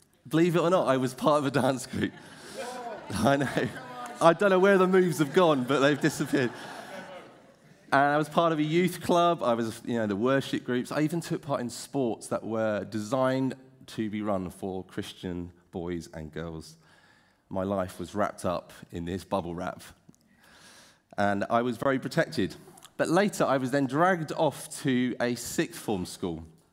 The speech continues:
And I'm thrust into this environment of, uh, a secular boys' school to do my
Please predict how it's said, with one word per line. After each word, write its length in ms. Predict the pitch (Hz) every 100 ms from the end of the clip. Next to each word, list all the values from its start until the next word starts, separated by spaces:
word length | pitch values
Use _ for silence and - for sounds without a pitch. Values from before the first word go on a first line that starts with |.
| _ _ _ - -
And 80 | 117
I'm 120 | 127
thrust 480 | - - 180 170 180
into 120 | 160
this 160 | 147 151
environment 480 | 135 135 113 92 -
of, 260 | 107 101 - - - -
uh, 220 | 104 98
a 80 | 107
secular 540 | - - - - 139
boys' 640 | 131 135 127 120 117 - - - _
school 400 | - - 139 101
to 120 | 92 -
do 200 | 107 101
my 240 | 104